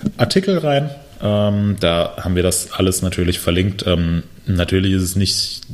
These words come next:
n-, nicht so, dass, äh, Fox jetzt einfach nur, äh, da achtunddreißig Millimeter Standrohre reingebaut hat und gesagt hat, "Ja,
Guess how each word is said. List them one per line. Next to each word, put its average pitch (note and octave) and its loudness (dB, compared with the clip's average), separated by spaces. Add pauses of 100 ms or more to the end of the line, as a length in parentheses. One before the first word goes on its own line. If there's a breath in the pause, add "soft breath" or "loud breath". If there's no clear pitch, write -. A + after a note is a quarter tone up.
n-, F2+ 2 (140)
nicht F#2+ 0
so, F#2+ 2
dass, - -2
äh, F2+ 2
Fox - -2
jetzt G2 0
einfach F#2+ 0
nur, A2 0
äh, F#2+ 0
da F#2 0
achtunddreißig G2 0
Millimeter A2 2
Standrohre G2+ 0
reingebaut G2 0
hat G2+ -4
und F#2+ -4
gesagt F2+ -2
hat, G2 0
"Ja, G2 2